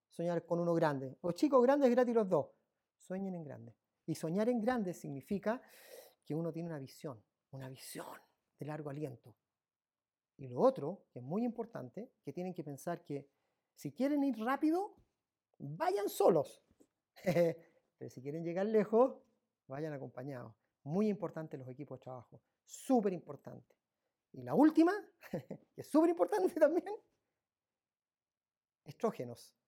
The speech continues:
o progesterona, no sé cuál de las dos. Ustedes, los hombres en general, son hormonas, eh, perdón, son testosterona.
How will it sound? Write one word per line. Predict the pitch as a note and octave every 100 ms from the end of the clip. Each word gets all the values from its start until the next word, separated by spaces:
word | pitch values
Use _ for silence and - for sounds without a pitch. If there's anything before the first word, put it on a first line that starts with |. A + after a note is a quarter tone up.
| _ _ _ _ _ _
o | C#3
progesterona, | C#3+ C#3+ C#3 - C#3+ F#3+ C#3 A#2
no | C3
sé | F#3
cuál | F#3+ F3+
de |
las | F3 D#3
dos. | D#3 - _ _ _ _ _ _ _ _ -
Ustedes, | C3 - A3+ B3+ A#3 F3+
los | D#3 D#3
hombres | G3+ E3+ F3
en |
general, | D3+ C#3+ D#3 G3 _
son | - E3
hormonas, | F#3+ D4 C#4 C#3 - - _ -
eh, | - F3
perdón, | G3+ E3+
son | - E3
testosterona. | E3 F3 C4 G#3+ C3